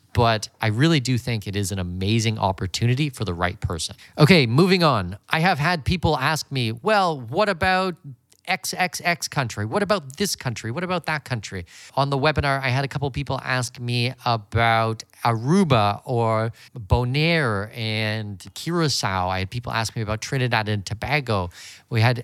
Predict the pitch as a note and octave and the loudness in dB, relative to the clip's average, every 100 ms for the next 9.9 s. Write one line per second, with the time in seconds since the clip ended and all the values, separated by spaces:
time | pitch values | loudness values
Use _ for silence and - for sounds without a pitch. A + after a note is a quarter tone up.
0 | - D#3 E3+ E3 - D3 C#3 B2 B2+ A#2 | 0 2 4 0 0 0 2 2 0 0
1 | - E3+ - B2 A#2 A2 A#2+ A2+ G2+ G#2 | -2 -4 -2 -2 -2 -4 -6 -4 -4 -2
2 | C3+ E3+ - A2+ G2+ F#2 F2+ G2+ - A2+ | 0 0 -2 -2 0 0 2 0 0 -4
3 | - F2+ - F#2+ - - B2 C3 D#3+ - | -2 -4 -4 -4 -4 -2 0 0 -2 -4
4 | - - - C3 E3+ G#3 G#3 D3 E3 G#3 | -12 -16 -2 4 6 4 2 0 0 -2
5 | A#2 - - - A#2+ B2+ C#3+ E3+ D3 C3 | -4 -8 -10 -8 0 2 4 0 0 0
6 | - C3+ D3 A2 F2+ E2 - - A2 F#2+ | 0 0 0 0 0 -2 -10 -8 -4 -2
7 | G2 - F#2 E2+ - - - _ _ B2 | -4 -2 -4 -6 -8 -10 -10 _ _ 2
8 | B2+ D3 D3+ C3+ - A2 A2+ G#2 G2+ G2+ | 4 4 2 2 2 2 2 0 -4 -2
9 | G2+ - - - - - F#2+ F#2 | -2 -4 0 0 0 -2 0 0